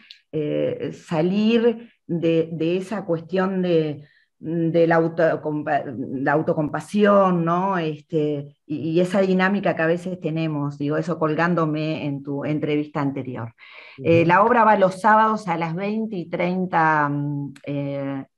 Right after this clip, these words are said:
Speaker 1: y los domingos a las diecinueve horas en el Teatro El Galpón, este, casa, la casa de estos, de estos señores que compartimos hoy mañana. Este, y, mm,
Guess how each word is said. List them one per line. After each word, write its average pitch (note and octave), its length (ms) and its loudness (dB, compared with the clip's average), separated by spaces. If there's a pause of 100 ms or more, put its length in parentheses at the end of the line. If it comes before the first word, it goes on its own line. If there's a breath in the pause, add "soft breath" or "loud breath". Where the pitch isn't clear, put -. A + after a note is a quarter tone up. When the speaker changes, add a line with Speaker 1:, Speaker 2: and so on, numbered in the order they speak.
(220)
Speaker 1:
y C#3 240 -4
los C#3+ 160 -2
domingos F3+ 440 0
a D3 60 -4
las C#3 120 -6
diecinueve D3 420 -6
horas B3 400 2
en E3 100 -2
el D3+ 100 -4
Teatro F3 340 0
El D#3+ 100 0
Galpón, A3 920 0 (560 soft breath)
este, D3+ 480 -4
casa, E3+ 600 0
la D3+ 200 0
casa F#3 400 0
de D3+ 100 0
estos, D#3+ 420 -8
de D#3 140 -2
estos D#3+ 220 -8
señores F3+ 760 -4 (220)
que D#3 160 -6
compartimos E3+ 760 -2
hoy E3+ 100 -2
mañana. F3+ 480 -4 (240 loud breath)
Este, F#3 480 0
y, F#3+ 340 -4
mm, D#3+ 640 -2